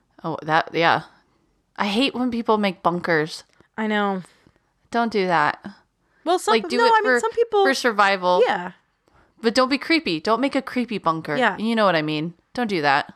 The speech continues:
Speaker 2: Just, but just make a, a, a tornado bunker or a
Speaker 1: Mm-hmm.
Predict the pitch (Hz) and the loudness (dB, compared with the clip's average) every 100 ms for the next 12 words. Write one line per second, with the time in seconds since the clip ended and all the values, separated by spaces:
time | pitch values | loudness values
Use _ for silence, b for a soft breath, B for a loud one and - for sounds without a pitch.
0 | - 277 233 262 208 269 294 285 277 269 | -8 -8 -4 -6 -4 -4 -2 -2 0 2
1 | 254 208 _ - 214 196 185 165 202 180 | 0 -2 _ 0 2 4 2 -4 -4 -4
2 | 170 - 190 208 233 226 233 226 233 220 | -4 -6 -2 0 2 2 0 0 0 0
3 | 214 B B B - 185 175 170 165 170 | -2 B B B -6 -4 -2 -4 -4 -6